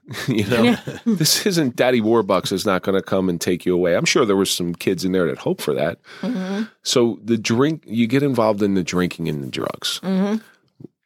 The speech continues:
Speaker 1: When the first time you got drunk, did the pain subside a little bit, or did that feeling of,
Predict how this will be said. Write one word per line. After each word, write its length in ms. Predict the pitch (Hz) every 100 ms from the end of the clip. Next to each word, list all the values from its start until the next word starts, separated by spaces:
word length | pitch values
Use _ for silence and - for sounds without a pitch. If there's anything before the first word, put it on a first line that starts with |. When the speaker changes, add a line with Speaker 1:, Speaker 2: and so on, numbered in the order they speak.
| _
Speaker 1:
When 340 | 101 117 101 110
the 80 | 117
first 320 | 170 175 -
time 200 | 147 127
you 100 | 117
got 200 | 104 98
drunk, 380 | - 87 73 - - _ _ _ _ _ _ _ -
did 280 | 101 95 87
the 80 |
pain 400 | 95 - 101 98
subside 640 | 92 95 - 92 87 92 98
a 60 |
little 240 | 98 98 98
bit, 300 | 98 98 95
or 100 | 80
did 160 | 78 80
that 180 | 80 -
feeling 560 | - 101 98 95 92
of, 300 | 90 80 -